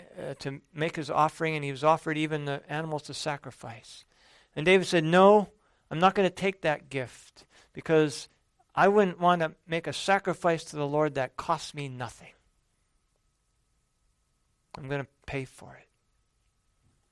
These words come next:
That's really the measure of our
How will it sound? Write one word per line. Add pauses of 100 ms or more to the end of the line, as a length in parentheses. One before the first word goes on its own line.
(720)
That's
really
the
measure (720)
of
our